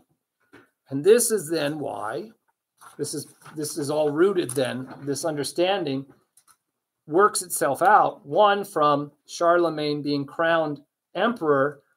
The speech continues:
in, in a sense, Pope Leo the Third, Pope Leo the Third claiming the right to choose the emperor because he gave the title of emperor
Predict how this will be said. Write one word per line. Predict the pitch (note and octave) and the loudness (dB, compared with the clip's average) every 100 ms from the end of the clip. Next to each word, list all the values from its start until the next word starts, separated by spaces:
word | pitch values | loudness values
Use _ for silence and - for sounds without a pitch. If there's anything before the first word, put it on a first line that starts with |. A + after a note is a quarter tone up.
| _ _ | _ _
in, | D#3 D3+ | -12 -10
in | D#3 C#3+ | -8 -6
a | |
sense, | - D#3+ | -2 -2
Pope | - F#3 F3+ | -2 -2 -2
Leo | E3+ E3 D#3+ | 2 2 2
the | C#3+ | -2
Third, | - F3+ E3+ D#3+ - - - - - _ _ _ _ _ _ _ - - _ _ _ _ _ _ - | 0 2 4 2 -4 -18 -18 -20 -20 _ _ _ _ _ _ _ -20 -20 _ _ _ _ _ _ 2
Pope | G3 G3 | 2 6
Leo | G3 F#3 | 6 6
the | E3 | 0
Third | C#3+ - G3 F#3+ E3+ - _ _ | -8 0 4 4 2 -8 _ _
claiming | - F#3 F#3+ A3 F#3+ D3 D3 - _ _ - | -10 2 4 4 2 -2 -4 -12 _ _ -8
the | |
right | C#3+ E3 G3 F3+ D#3+ - | -2 4 4 4 -4 -16
to | - | -18
choose | C3+ - G#3 G3+ C#3+ | -14 -6 -4 -4 -4
the | D#3+ D#3+ | -6 -4
emperor | F3+ C3 A2 - _ _ _ _ _ _ _ _ _ _ _ _ _ _ _ _ _ _ - - _ _ _ _ | -6 -8 -14 -16 _ _ _ _ _ _ _ _ _ _ _ _ _ _ _ _ _ _ -20 -20 _ _ _ _
because | D3+ F3 D3+ | -4 -2 -2
he | - G#3+ | -2 -2
gave | F3+ F3+ G#3 A#3+ - | 0 4 4 4 -2
the | |
title | D3+ - D#3+ C#3+ A#2 B2+ - | -8 -2 -2 0 -4 -8 -10
of | C3 | -8
emperor | B2+ B2+ C#3 B2+ C3 | -8 -8 -8 -8 -10